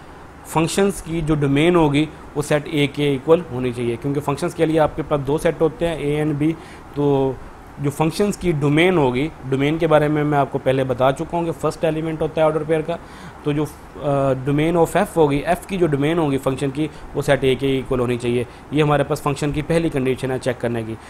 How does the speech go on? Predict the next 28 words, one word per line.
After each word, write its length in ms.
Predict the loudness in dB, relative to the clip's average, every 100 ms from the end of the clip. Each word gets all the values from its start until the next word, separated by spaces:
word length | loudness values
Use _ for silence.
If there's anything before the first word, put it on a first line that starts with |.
| -10 -4
दूसरी 220 | -2 0
condition 320 | 0 0 0
कौन 180 | 0 0
सी 100 | 2
है 80 | 0
जी? 140 | -2 -8 -18 -18 -20 -20 -18 -14 -14 -14 -18 -18 -18 -20 -20 -20 -18 -16 0
Every 420 | 2 2 2 -2 -4 -12 -16 -14 -14 -16 -18 0 0
X 80 | 2 2
belongs 280 | 2 4
to 80 | 2
A 200 | 4 2 0 -4
appears 340 | 2 2 4 2
in 220 | 0 2
one 260 | 4 4 -2 -2
and 260 | 0 2 2
only 260 | 4 2 0 -4 -2
one 300 | 0 2 2
order 200 | 2 2 -2 0
pair 200 | 2 0 -4 -8
in 440 | -2 -2 -2 -2 -2
F। 40 | -4 -14 -14 -14 -16 -18 -16 -16 -18 -12 -2
जो 440 | 2 4 4 2 -6 -18 -18 -20 -20 -20 -20 -20 -20 -18
फर्स्ट 380 | 4 6 6 6
एलिमेंट 420 | 6 6 2 4
होगा 240 | 6 6 6
order 240 | 6 6
pair 280 | 4 4 4
का 340 | 4 4 4